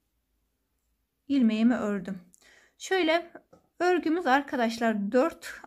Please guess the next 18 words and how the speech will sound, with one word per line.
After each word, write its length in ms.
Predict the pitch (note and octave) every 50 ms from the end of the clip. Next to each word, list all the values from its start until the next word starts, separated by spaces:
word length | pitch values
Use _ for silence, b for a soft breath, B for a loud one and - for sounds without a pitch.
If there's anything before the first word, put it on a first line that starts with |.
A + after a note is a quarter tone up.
| _ -
artı 600 | C4+ C4 C4 C4 C4 - - D#4+ A#3 A3 A3+ -
bir 180 | B3+ D#4 D#4+
oluyor. 520 | E4 E4 D#4+ C4 D#4 D4+ D4 D4+ D#4 F#4 F4+ - b b b b b b b b b b
Şöyle 640 | - - D#4+ D4 C#4+ B3 B3 A3+ F#3+ - - -
dört, 560 | C4+ C4 B3+ C4 C#4 - - - - - - - _ _ _ _ _ -
dört, 640 | B3+ A#3+ A#3 A#3 A#3 C4 A#3 - - - - - _ _ _ _ _ -
dört, 580 | B3+ A#3+ A#3 A3+ A#3 A#3+ - - - - - - _ _ _ _ _ _ _
dört, 600 | - A#3+ A#3+ A#3 A#3+ C#4 D#4 - - - - - _ _ _ _ _ _ _ _ _ _ _ _ _ -
dört, 540 | B3 B3+ C4 C#4 C#4 C4+ - - - - _ -
dört 420 | C4 B3+ C4 C#4 C4+ - - - - - -
artı 640 | - C#4 B3 A#3 A#3 A#3 - - - C#4 G#3+ G#3 -
bir. 420 | A#3 A3 A3+ - - - - - _ _ _ _ _ _ -
Bir 80 | F4
tane 340 | - D4+ B3 A3+ A3+ A3+ A3+
de 80 | C4+ C#4
fazla 440 | C#4 - B3 A3+ A3+ G#3 G3 G#3+ G#3+
oluyor. 460 | G3 G3 G#3 A3 A#3 A#3+ A3+ G3+ A3+
Dört 480 | A3+ A3+ A#3 A#3 - - - - -